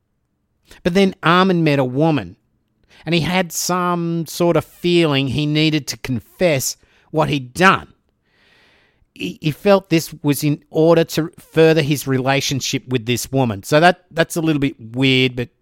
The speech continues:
yeah, we'll go with that. So he ends up going to police and confessed to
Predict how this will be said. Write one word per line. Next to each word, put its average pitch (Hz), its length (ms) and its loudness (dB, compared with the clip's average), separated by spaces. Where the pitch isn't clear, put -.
yeah, 135 260 -4
we'll 147 500 -4
go 160 280 4
with 123 120 0
that. 113 240 -8
So 190 180 2
he 185 160 -2
ends 226 280 2
up 196 200 -2
going 165 320 0
to - 100 -12
police 131 640 -6
and 165 180 -2
confessed 170 640 -2
to - 100 -12